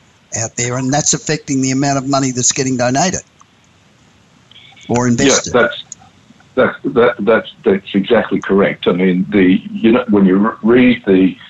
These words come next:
Speaker 2: uh, the United Nations Sustainable Development Goals and its objectives and all those kind of things,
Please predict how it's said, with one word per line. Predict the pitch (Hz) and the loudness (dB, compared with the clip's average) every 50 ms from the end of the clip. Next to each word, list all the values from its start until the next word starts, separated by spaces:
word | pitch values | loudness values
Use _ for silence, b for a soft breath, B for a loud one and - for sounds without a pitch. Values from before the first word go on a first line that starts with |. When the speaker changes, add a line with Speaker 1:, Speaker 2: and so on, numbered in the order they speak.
| B B B B - 90 | B B B B -2 -2
Speaker 2:
uh, | 90 92 90 90 87 87 90 90 - - - - - - - - - - - 107 - - - - - 110 104 101 - _ - - - _ _ | 0 2 2 0 0 2 0 0 2 0 -2 -2 -4 -6 -8 -8 -12 -14 -14 -18 -18 -18 -20 -20 -18 -16 -16 -16 -16 _ -20 -20 -20 _ _
the | - 98 | 0 2
United | 90 87 92 98 101 104 92 90 90 | 2 4 2 2 4 4 4 2 2
Nations | 95 92 92 90 - - - - - | 2 2 2 0 0 -2 -4 -4 -4
Sustainable | - 95 - - - - 92 92 87 76 90 - | -6 -6 -10 -10 -8 -6 -4 -4 -2 -2 -4 -4
Development | - 85 90 85 85 - - - | -2 -2 -2 -2 -2 -4 -8 -4
Goals | - 95 98 101 98 92 95 95 95 - - - - | -2 0 2 4 4 4 2 2 -2 -4 -6 -6 -4
and | 92 90 85 85 | -4 -4 -2 -4
its | 87 85 - - | -4 -6 -6 -6
objectives | 85 76 - 104 98 98 - - 101 92 - - - - | -6 -2 0 0 0 0 2 0 0 0 0 -2 -4 -4
and | 78 80 90 | -4 0 0
all | 95 117 135 - | 2 4 4 4
those | 107 104 101 - - | 4 4 2 0 -2
kind | - 92 90 | -6 -6 -6
of | 82 - | -6 -4
things, | - - - 78 - - B | -4 -4 -4 -4 -6 -10 B